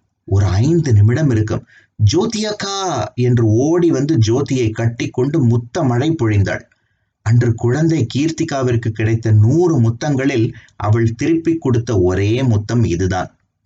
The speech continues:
கீர்த்திக்கு என்ன நடக்கிறது என்றே புரியவில்லை. இப்போது குழந்தை கீர்த்திகா அவளை அழைத்து சென்று தன் படுக்கையில் இருந்த பரிசு டப்பாவை காண்பித்தாள்.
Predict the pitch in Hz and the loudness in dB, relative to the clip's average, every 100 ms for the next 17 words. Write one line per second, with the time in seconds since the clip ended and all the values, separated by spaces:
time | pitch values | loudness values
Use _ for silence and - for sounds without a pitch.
0 | _ _ _ _ 127 175 165 135 - 143 | _ _ _ _ -2 -2 0 -4 -2 -2
1 | 98 104 123 107 117 120 113 104 123 101 | 2 2 4 2 2 0 2 2 2 2
2 | 101 117 101 107 98 82 78 - _ _ | 2 0 0 0 0 0 -4 -8 _ _
3 | _ 123 135 123 113 123 135 165 160 107 | _ -4 0 0 2 0 2 2 0 -2
4 | 123 135 - 117 143 127 117 - 107 120 | -4 -4 -4 -4 -4 -2 -4 -2 0 2
5 | 113 104 113 156 160 120 110 110 139 101 | 2 0 0 -2 -4 -2 0 0 0 -2
6 | - - _ 127 117 113 147 160 170 143 | -4 -14 _ -2 0 0 -2 0 0 0
7 | 117 110 107 104 110 170 170 113 107 101 | 0 2 0 0 -2 -2 0 0 2 0
8 | 95 110 117 98 92 95 - - | 0 -4 -2 -2 0 -2 -4 -8